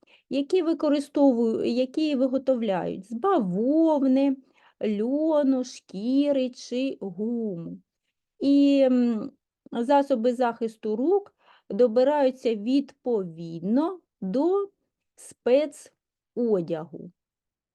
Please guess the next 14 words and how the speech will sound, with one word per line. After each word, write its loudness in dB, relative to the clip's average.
Засоби 0
захисту 0
очей -2
від 2
твердих 2
частинок, -6
отруйної 6
пари, 0
так, -4
чи -4
газів. -8
Це 6
в 8
нас 4